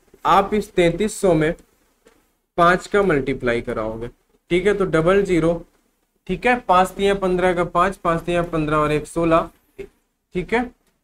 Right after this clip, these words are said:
सोलह हजार पाँच सौ। कितना आएगा? सोलह हजार पाँच सौ। Option number A आपका सही हो जाएगा। बोलो, रेशियो जितना छोटा कर लोगे उतना ही आपके लिए आसान रहेगा, तो रेशियो को आप हमेशा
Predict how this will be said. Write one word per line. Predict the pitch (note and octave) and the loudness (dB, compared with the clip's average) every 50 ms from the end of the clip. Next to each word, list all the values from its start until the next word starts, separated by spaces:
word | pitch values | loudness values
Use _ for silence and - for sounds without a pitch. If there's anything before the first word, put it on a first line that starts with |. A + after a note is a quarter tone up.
| _ - | _ -10
सोलह | - - F#3+ F#3+ F#3+ G#3+ A3 | -2 0 2 4 6 6 6
हजार | G#3+ G#3 F#3 F#3+ G3+ A3+ A#3 - - | 6 6 4 4 2 2 0 0 2
पाँच | F3 D3 C3 B2+ B2+ | 2 2 2 0 -4
सौ। | C#3 C#3 | -8 -10
कितना | C3+ - D#3+ E3 F#3 F#3+ | -8 -8 -4 -2 2 4
आएगा? | F#3+ G3+ G3+ G3 F3+ E3+ - _ _ _ _ - | 4 4 4 4 2 0 -2 _ _ _ _ -20
सोलह | - - F#3 F#3 F#3+ G3+ G#3 G3+ | -8 -2 2 4 6 6 6 6
हजार | F#3+ F3+ F#3+ F#3 F#3 | 6 6 4 4 4
पाँच | - E3+ D3 C#3 C3+ C3+ | 2 2 2 2 0 0
सौ। | - E3 | 0 2
Option | E3 E3 D#3+ - F#3+ | 2 2 0 -2 -2
number | F#3 F#3 F3+ F#3 F#3+ F3+ | -2 -2 0 0 0 0
A | - - E3+ F#3 F#3 | 0 0 0 2 2
आपका | F3+ E3 - _ - G#3 A#3+ C#4 C#4 - _ _ _ - | 2 2 0 _ -2 0 0 -2 -2 -6 _ _ _ -18
सही | - - - F3+ E3+ D#3+ C#3+ | -10 -4 -2 0 2 2 2
हो | C3 A#2+ | 0 0
जाएगा। | A2+ A#2+ A2+ A2+ A2+ A2+ A#2 B2 | 0 0 0 0 0 -2 -6 -8
बोलो, | - D3+ D#3 C#3+ C3 A#2 - _ _ _ - | -4 -2 0 0 0 -2 -6 _ _ _ -4
रेशियो | D3+ E3+ F#3 F#3 F#3 G#3+ A3+ | 2 4 4 4 4 2 0
जितना | A3 G3+ G#3 G3+ G3+ G3+ G#3+ | 0 0 -2 -2 0 0 0
छोटा | G#3 - G#3+ G3 - G#3+ G3+ | 0 0 -2 0 0 0 2
कर | G3+ G3+ F#3+ | 2 0 0
लोगे | G3 G3 G3 G3+ A3 | 0 0 0 0 0
उतना | G3+ E3+ - E3+ F3 | 0 0 -2 -2 -2
ही | F3+ F3 F3+ | 0 2 2
आपके | F3 F3 E3+ - F3+ | 2 2 2 0 -4
लिए | F3+ E3+ E3 | 0 2 2
आसान | D#3 D3 - D#3 D#3 E3 F3 F3+ | 2 2 0 0 -2 -2 -2 -2
रहेगा, | F3+ F3+ F3 F3 G3+ G#3 _ _ _ _ _ - | -2 -2 -2 -2 -4 -6 _ _ _ _ _ -4
तो | E3+ | -2
रेशियो | D#3+ E3 D#3+ D#3 - G3 G3 | 0 0 -2 -2 -2 -2 -2
को | F#3 F#3+ | 0 2
आप | F3+ F3+ F3+ F3+ | 2 2 2 2
हमेशा | F3 D#3+ D#3 D3+ D#3 G3+ A#3 C4 | 0 0 0 0 2 2 0 0